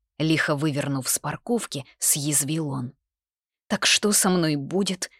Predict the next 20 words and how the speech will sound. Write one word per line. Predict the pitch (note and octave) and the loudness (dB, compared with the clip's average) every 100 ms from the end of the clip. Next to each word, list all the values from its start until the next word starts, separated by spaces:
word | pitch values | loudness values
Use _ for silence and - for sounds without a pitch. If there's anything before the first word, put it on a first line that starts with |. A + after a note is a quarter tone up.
| _ _ _ _ _ _ - | _ _ _ _ _ _ -20
«В | - | -2
Патриках | A#3 A#3 F3+ C#3+ C#3 B2 | 2 2 2 0 -4 -2
не | D#3 E3 | -2 -2
хватает | - D#3 F#3+ F3 D3+ - | 2 2 4 2 2 -2
поломоек. | D3+ D#3+ E3+ E3 C3+ G2+ - - - _ _ - | 0 2 2 0 -2 -6 -10 -14 -14 _ _ 0
Будешь | F3+ G#3+ F#3+ E3+ | 4 6 6 4
драить | D#3 F#3 E3+ D3 - | 4 6 6 2 2
полы | D#3 F3+ A#3 | 4 4 4
в | D#3+ | 2
моём | D3+ D#3 D3+ | 2 2 0
заведении, | D#3 D#3+ D#3+ D3+ C3+ C3 C3 | 0 0 2 0 0 -4 -4
пока | D#3+ F3+ A#3+ | -4 2 4
не | G3 | 4
решу, | F3+ F#3 C4+ A#3 | 4 0 -2 -2
что | - F3+ | -2 -2
с | - | 0
тобой | E3+ D#3+ F3 | 0 4 2
делать». | E3 D3+ A#2+ F2 - - _ _ _ _ _ _ - | 2 -2 -2 -4 -10 -10 _ _ _ _ _ _ 2
«Он | F#3+ F#3 | 4 6
серьёзно? | - E3+ D#3 D3 F#3+ C4+ G#3+ F#3 | 4 2 0 0 0 0 0 -4